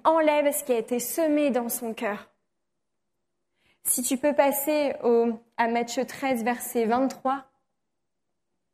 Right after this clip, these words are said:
où là, après, on compare à celui qui prend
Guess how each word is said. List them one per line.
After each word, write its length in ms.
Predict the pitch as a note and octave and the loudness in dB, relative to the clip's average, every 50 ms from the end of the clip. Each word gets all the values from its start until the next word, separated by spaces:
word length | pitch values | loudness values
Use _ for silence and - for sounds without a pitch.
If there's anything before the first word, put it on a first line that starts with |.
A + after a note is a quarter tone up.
| _ _ _ _ _ _ _ _ _ _ _ _ _ _ _ _ _ _ _ _ _ _ _ _ _ - - - _ _ _ _ _ _ _ - | _ _ _ _ _ _ _ _ _ _ _ _ _ _ _ _ _ _ _ _ _ _ _ _ _ -20 -20 -20 _ _ _ _ _ _ _ 0
où 80 | C4 | 2
là, 140 | C4 C#4 C#4+ | 4 4 4
après, 260 | C4+ C4 C4+ - - | 2 2 0 -2 -2
on 140 | D4 C#4 B3 | 0 0 0
compare 480 | B3 - C#4+ C#4 B3 D4 D4 C#4 C4 B3 | 0 0 -2 0 4 4 4 4 4 0
à 80 | A#3+ | -2
celui 400 | - - - C4+ C4 B3 C#4 C#4 | -2 -2 -2 0 0 0 0 -2
qui 180 | - - - A3+ | -2 -4 -8 -10
prend 540 | - _ - - D#4 D4+ C#4+ C#4+ B3+ - | -10 _ -8 -2 -2 0 0 0 -2 -6